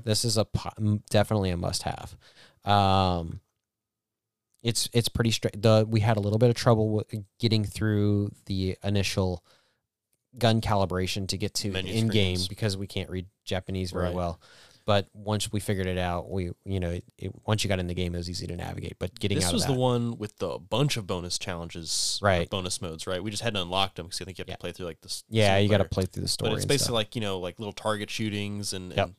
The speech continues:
Speaker 2: all kinds of different games. Which, which
Speaker 1: That's
Speaker 2: is
Speaker 1: the,
Speaker 2: kinda
Speaker 1: that's the
Speaker 2: cool.
Speaker 1: thing about the gun con games is it seems like there's so many extras and mini games and added bonuses that, you know, gives you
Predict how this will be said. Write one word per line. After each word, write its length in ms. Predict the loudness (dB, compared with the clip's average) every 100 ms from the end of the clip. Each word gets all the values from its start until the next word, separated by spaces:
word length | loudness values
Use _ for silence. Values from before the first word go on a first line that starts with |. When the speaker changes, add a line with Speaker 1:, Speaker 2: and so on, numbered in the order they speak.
| _
Speaker 2:
all 160 | -6 -4
kinds 260 | -6 -8
of 40 | -12
different 260 | -16 -14
games. 340 | -14 -10 -10 -8
Which, 120 | -2
which 40 |
Speaker 1:
That's 160 | 0 2
Speaker 2:
is 60 |
Speaker 1:
the, 60 | 0
Speaker 2:
kinda 80 | 2
Speaker 1:
that's 160 | 2 2
the 60 |
Speaker 2:
cool. 20 | 4
Speaker 1:
thing 160 | 4
about 160 | 4 2
the 80 | -2
gun 220 | -2 -2
con 220 | -2 -2
games 360 | -2 -4 -4 -4
is 120 | -4
it 100 | -4
seems 320 | 0 2 2
like 160 | 0 -4
there's 340 | -6 -2 -2 -4 -20 -20 -4
so 320 | 2 6 6
many 240 | 6 4 0
extras 600 | -2 -2 -2 0 0 0
and 140 | -2 -2
mini 180 | 0
games 440 | 0 -2 -2 -4 -4
and 160 | -6 -2
added 300 | 0 0 0
bonuses 580 | -2 0 -2 -2 -4 -4
that, 180 | -6 -8 _ _ _ _
you 100 | -4
know, 140 | -2 -2
gives 320 | 0 0 0
you 280 | -6 -8